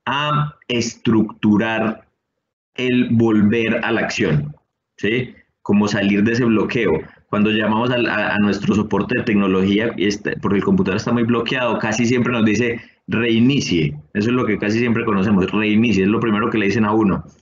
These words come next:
Eh, de pronto la invitación un poquito para los que están bloqueados o como que no saben por dónde salir es, "Reiniciémonos, reiniciémonos en el buen sentido de la palabra", y de pronto utilicemos estas buenas prácticas que vamos a ver el día de hoy,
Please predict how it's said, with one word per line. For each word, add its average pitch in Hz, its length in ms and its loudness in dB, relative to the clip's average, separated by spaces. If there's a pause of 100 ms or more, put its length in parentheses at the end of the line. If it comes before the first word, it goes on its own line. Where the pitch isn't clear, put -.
(360)
Eh, 104 480 0
de 120 140 0
pronto 120 300 0
la 127 80 0
invitación 107 580 2
un 113 160 2
poquito 127 400 0
para 110 160 0
los 98 180 0
que 98 60 -4
están 95 300 0
bloqueados 113 680 0
o 117 120 -2
como 95 180 2
que 92 140 -2
no 90 80 2
saben 113 240 -2
por 101 180 0
dónde 101 220 0
salir 95 340 -2
es, 92 220 -4 (240)
"Reiniciémonos, 113 1120 0 (240)
reiniciémonos 95 760 0
en 95 100 0
el 90 100 0
buen 92 180 0
sentido 107 320 0
de 104 60 -2
la 92 120 -4
palabra", 92 640 -4 (320)
y 170 240 4
de 160 120 0
pronto 143 400 0
utilicemos 120 880 0 (760)
estas 107 340 -2
buenas 120 260 0
prácticas 117 460 -4
que - 80 -4
vamos 107 220 2
a 101 60 2
ver 92 160 0
el 107 120 2
día 113 220 0
de 113 100 0
hoy, 113 280 0